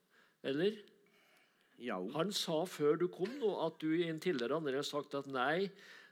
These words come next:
Speaker 1: du var urbanist.
Speaker 2: Nei,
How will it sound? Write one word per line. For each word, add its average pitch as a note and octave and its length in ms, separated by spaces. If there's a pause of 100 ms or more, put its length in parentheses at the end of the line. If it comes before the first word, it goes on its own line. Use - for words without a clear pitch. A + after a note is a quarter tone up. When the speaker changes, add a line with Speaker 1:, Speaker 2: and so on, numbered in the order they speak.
(100)
Speaker 1:
du D#3 180
var C#3 300
urbanist. D#3+ 840 (680)
Speaker 2:
Nei, E2 280